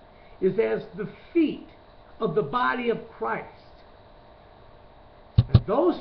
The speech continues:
feet, amen, Jesus, God places upon the enemy and makes them as a footstool for Jesus'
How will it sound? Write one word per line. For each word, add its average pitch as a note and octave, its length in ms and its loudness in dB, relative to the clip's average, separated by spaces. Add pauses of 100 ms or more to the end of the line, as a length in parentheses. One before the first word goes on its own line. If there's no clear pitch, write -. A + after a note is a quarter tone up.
(120)
feet, F#3+ 300 -4 (840)
amen, C4 420 -4
Jesus, D3+ 360 -8 (520)
God B3 460 0
places G3 500 -2 (560)
upon F#3+ 300 -2
the E3 120 -6 (580)
enemy A3+ 380 0 (720)
and D#3+ 180 -2
makes B3+ 320 0
them A#3+ 200 -4
as F#3 240 -6
a D#3+ 200 -2 (140)
footstool D#3 880 -4 (540)
for F3+ 120 -2
Jesus' G3+ 680 -4